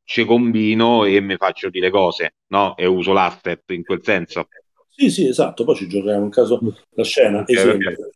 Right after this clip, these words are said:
Speaker 2: il succo è, ehm, funziona così la dinamica,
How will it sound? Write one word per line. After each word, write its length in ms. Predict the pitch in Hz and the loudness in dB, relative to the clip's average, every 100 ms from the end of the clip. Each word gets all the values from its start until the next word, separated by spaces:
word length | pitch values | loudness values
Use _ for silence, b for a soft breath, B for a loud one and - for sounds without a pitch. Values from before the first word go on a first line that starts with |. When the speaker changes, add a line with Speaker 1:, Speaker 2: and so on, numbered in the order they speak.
| _ - | _ -12
Speaker 2:
il 80 | 120 | 0
succo 400 | 175 170 123 104 | 0 4 4 4
è, 160 | 85 - _ _ _ _ _ _ _ | 2 -8 _ _ _ _ _ _ _
ehm, 1160 | - 101 101 98 98 95 98 98 98 95 92 87 | -2 0 2 0 -2 -4 -4 -4 -4 -8 -8 -12
funziona 460 | - 110 - 135 120 | -6 -4 0 2 4
così 420 | 120 - 113 90 | 2 2 0 0
la 120 | 98 92 | 0 2
dinamica, 680 | 101 98 85 87 87 85 | 2 2 0 -2 -4 -8